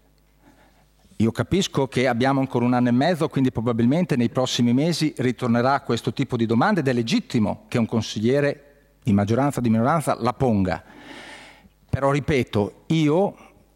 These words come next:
grazie a Dio, sono il sindaco di un comune di quattromila abitanti. Se questo problema non viene evidenziato a livello regionale da organizzazioni di tipo regionale,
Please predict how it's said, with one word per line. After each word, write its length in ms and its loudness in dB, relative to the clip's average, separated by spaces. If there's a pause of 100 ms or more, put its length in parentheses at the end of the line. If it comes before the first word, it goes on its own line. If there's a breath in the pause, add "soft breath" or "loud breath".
(280)
grazie 400 -2
a 20 -2
Dio, 480 0
sono 240 0
il 80 2
sindaco 420 0
di 80 0
un 100 2
comune 280 2
di 100 0
quattromila 460 0
abitanti. 580 -4 (300 loud breath)
Se 180 -4
questo 280 0
problema 420 0
non 160 2
viene 260 2
evidenziato 680 0
a 40 0
livello 280 2
regionale 560 0
da 80 0
organizzazioni 760 0
di 140 -8
tipo 260 -4
regionale, 720 0